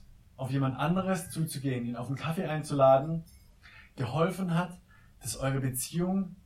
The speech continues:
wieder friedlich wird. Oder sichergestellt wird, dass sie friedlich ist. Und das ist eines der kostbarsten Dinge in menschlicher Gemeinschaft. Dass es Menschen gibt, denen Beziehungen nicht egal sind und die be-,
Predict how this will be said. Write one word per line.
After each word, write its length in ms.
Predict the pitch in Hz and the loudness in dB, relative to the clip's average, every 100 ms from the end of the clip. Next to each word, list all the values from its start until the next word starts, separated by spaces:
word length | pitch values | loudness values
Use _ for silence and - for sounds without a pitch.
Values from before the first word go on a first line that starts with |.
| - - - - - - - - - | -20 -20 -20 -20 -20 -20 -20 -20 -10
wieder 260 | 127 139 147 | 0 2 2
friedlich 560 | 143 - 135 147 - 135 | 0 0 0 -2 -4 -2
wird. 180 | 104 - - - - - - | -4 -4 -18 -14 -14 -12 -12
Oder 160 | 127 135 | -2 0
sichergestellt 680 | 123 156 175 165 160 147 127 | 0 0 0 0 -2 0 -2
wird, 140 | 123 | -2
dass 140 | 131 - | -2 -2
sie 100 | 143 | -4
friedlich 520 | - 135 113 113 - | -4 -4 -2 -6 -6
ist. 340 | 117 - - - - - - - - - - 113 113 113 113 | -8 -8 -10 -20 -20 -20 -20 -20 -20 -20 -14 -8 -4 -4 -6
Und 220 | - 131 131 | -4 -2 4
das 180 | 165 | 2
ist 480 | 160 165 160 - - | 2 -2 -2 -4 -8
eines 240 | 139 139 131 | -4 -2 -2
der 140 | 131 | -6
kostbarsten 1040 | - 185 175 165 160 165 - 160 151 139 - - - - - | -2 0 0 0 2 2 -2 -6 -6 -8 -12 -20 -20 -20 -12
Dinge 520 | 156 156 156 135 113 104 - - - - - - - - - - | -2 0 0 0 -2 -6 -14 -20 -20 -20 -20 -20 -20 -20 -20 -8
in 260 | 139 147 151 | -4 -2 0
menschlicher 500 | 143 135 - 131 131 | 0 0 -2 -2 -2
Gemeinschaft. 640 | 117 110 113 - 113 104 - - - - - - - - - | 0 0 0 -2 -4 -6 -12 -20 -20 -20 -20 -20 -18 -16 -2
Dass 160 | 131 | 0
es 140 | 135 120 | 0 -2
Menschen 420 | 139 175 185 175 | 0 0 0 0
gibt, 300 | 160 160 - - - - | 0 -2 -4 -20 -12 0
denen 180 | 131 | 0
Beziehungen 520 | 123 127 - 151 143 139 | 0 -4 -4 -2 0 0
nicht 160 | 160 | 0
egal 340 | 180 139 131 143 | 0 2 2 2
sind 220 | 160 147 | -2 -4
und 140 | 127 | -4
die 60 | 120 | -2
be-, 200 | 117 | -4